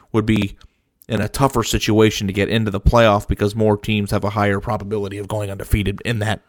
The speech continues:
scenario. So it's not so much about whether or not you have enough to impress the committee, 'cause Clemson undefeated, whether they play twelve F C S teams or they play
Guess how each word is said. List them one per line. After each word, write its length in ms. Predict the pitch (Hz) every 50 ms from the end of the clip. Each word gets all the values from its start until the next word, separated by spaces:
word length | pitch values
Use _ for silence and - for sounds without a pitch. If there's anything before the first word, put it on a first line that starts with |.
| _ _ _ _ _ _ _ _
scenario. 640 | - - - 117 107 104 101 98 98 98 - - - _ _ _ - - - - - - - _ _
So 240 | - - 139 127 -
it's 100 | - 135
not 160 | 156 147 139
so 100 | - 147
much 200 | 127 123 120 -
about 200 | 127 113 110 104
whether 220 | 101 120 117 117 110
or 20 |
not 200 | 110 110 107 87
you 120 | 98 107
have 140 | 110 113 101
enough 240 | 101 104 110 107 -
to 120 | - 107 98
impress 360 | 101 - - 120 110 - -
the 60 | -
committee, 540 | 90 - 110 104 113 117 123 123 120 - - - - - - - - _ - - _
'cause 160 | _ - 113 -
Clemson 480 | - - 120 120 123 113 - 135 123
undefeated, 540 | 104 113 113 110 104 - 113 110 113 117 113
whether 240 | 110 104 104 107 107
they 120 | 107 101
play 360 | 104 - - 110 110 104 104 - - - - _ _ _ _ _ _ _ _ _ _
twelve 440 | - - 131 120 117 117 117 113
F 160 | 92 104 113 -
C 200 | - 117 113 110
S 160 | 113 117 -
teams 380 | - - 120 120 120 120 110
or 100 | 107 104
they 140 | 104 101 107
play 500 | - - 117 110 107 104 104 107 104 107